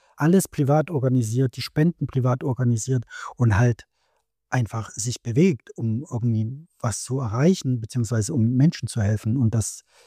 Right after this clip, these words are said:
finde ich super interessant. Und auch unsere Geschichte. Als ich, ne, ich fahre nach Zwickau, du wurdest mir von René Hahn, glaub ich, vorgeschlagen. Ähm, und ich so, okay,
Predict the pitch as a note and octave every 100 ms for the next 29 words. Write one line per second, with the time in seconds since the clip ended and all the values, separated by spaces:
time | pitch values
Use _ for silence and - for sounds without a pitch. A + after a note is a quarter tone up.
0 | _ _ - A#2 G2+ - D3+ - A#2 A2+
1 | C#3 - _ _ _ _ _ _ _ -
2 | B2 A#2 - C#3 D3 G#2+ - _ - A#2
3 | A2+ - D3+ G3 - A2 G#2+ A2 - G#2
4 | C3 - A2+ - A2 - - D3 F#3 G2+
5 | - B2 C3 A#2+ - D#3 - D#3+ F3+ F3
6 | - - - A#2 A#2+ C3 - C3 B2 B2
7 | C#3+ - A#2 A2 B2 A#2+ G#2 A#2+ D#3+ F3+
8 | E3+ D#3 D3+ - F3+ - D#3 F3+ E3+ -
9 | D#3+ F3 F3+ F#3 - _ _ _ _ D3
10 | C#3+ C#3+ C#3 C#3 C3 C3+ F3 _ _ _
11 | _ _ _ _ _ _ _ _ - B2
12 | G#2 A2+ F#3 F#3